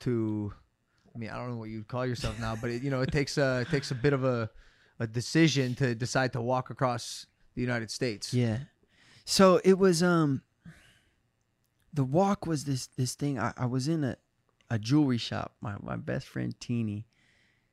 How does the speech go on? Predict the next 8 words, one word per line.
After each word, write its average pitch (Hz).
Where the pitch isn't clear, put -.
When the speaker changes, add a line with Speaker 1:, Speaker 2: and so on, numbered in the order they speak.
Speaker 2:
she, 113
uh, 104
she -
owned 120
a -
jewelry 120
shop, -
and 110